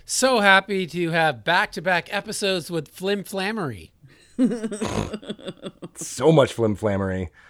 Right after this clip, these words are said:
Speaker 2: Um, and I am excited to have Sharif Jackson return. How are you doing, Sharif?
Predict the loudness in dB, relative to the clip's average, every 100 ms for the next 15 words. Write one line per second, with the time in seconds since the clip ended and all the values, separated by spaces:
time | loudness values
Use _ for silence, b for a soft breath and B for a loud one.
0 | b b b -4 -2 -2 -4 -4 -4 -2
1 | -2 -4 -8 -6 -2 0 0 2 2 2
2 | 2 0 0 0 0 0 0 0 0 0
3 | -4 -2 2 6 6 6 4 4 2 -2
4 | 2 2 2 2 0 -2